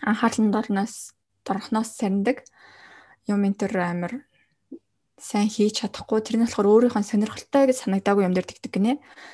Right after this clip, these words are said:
Зарим A D H D-тэй хүүхдүүд болохоор өөрийнхөө сонирхолтой юмнуудыг одоо эцэг их багш нь болио гэсэн ч гэсэн ингээ амар хийгээд байдаг.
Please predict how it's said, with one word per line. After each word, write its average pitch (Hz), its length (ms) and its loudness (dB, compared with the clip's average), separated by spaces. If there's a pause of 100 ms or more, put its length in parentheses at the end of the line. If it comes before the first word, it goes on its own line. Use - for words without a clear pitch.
(120)
Зарим 240 240 0
A 220 160 0
D 196 160 4
H - 160 -8
D-тэй 196 320 -2
хүүхдүүд 208 320 -8
болохоор - 240 -4 (160)
өөрийнхөө 214 120 0 (120)
сонирхолтой 233 480 2
юмнуудыг 202 240 -2
одоо - 240 -4
эцэг - 400 -10
их - 160 -14 (480)
багш - 240 -8
нь 220 160 4
болио 202 400 2
гэсэн - 240 -6
ч - 160 -8
гэсэн 175 320 -4
ингээ 160 120 -2 (120)
амар 175 80 -6
хийгээд 202 400 2
байдаг. 233 240 0